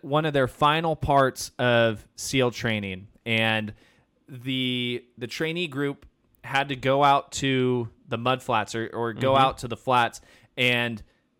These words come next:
Speaker 1: sink. They, they sunk all the way into the mud. That way, only their necks and above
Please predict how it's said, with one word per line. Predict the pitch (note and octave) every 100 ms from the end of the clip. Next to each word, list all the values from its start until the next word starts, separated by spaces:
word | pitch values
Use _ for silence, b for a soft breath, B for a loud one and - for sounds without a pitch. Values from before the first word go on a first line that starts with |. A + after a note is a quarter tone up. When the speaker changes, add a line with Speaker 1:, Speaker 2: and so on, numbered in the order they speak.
| _ _ _
Speaker 1:
sink. | - E3 D#3 A2 _ _ _
They, | B2 B2 B2
they | A#2+ A#2
sunk | A2 - - D#3+ C3+ - _ -
all | D3 F3
the | F#3
way | F3+ E3+
into | D#3+
the | C#3+
mud. | C#3 C3 A#2 A2 _ -
That | C#3 D3+
way, | E3 D#3+ -
only | D3 E3+ E3+
their | D#3+ C#3
necks | C3+ D3 E3 - - - -
and | C3
above | B2 B2+ B2 A#2 G#2+